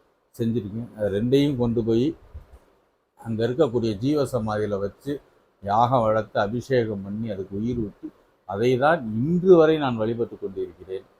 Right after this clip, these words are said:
அந்த சேஷாத்திரி சாமிகள் வந்து, "என்னை குருவென்று சிக்கிக்கொள்ளாதே, நானே உனக்கு எல்லாம் வழிகாட்டுவேன் என்று சிக்கிக்கொள்ளாதே, முழுவதுமாக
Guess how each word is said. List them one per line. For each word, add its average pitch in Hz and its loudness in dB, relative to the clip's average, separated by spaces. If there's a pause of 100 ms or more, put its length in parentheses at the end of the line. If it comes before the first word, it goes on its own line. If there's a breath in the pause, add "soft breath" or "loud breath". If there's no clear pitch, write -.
(280)
அந்த 92 -10
சேஷாத்திரி 143 4
சாமிகள் 117 0
வந்து, 110 -6
"என்னை 131 -2
குருவென்று 127 0 (280)
சிக்கிக்கொள்ளாதே, 101 -6 (380)
நானே 143 4
உனக்கு 131 0
எல்லாம் 123 2
வழிகாட்டுவேன் 117 2
என்று 98 -10
சிக்கிக்கொள்ளாதே, 95 -10 (360)
முழுவதுமாக 131 6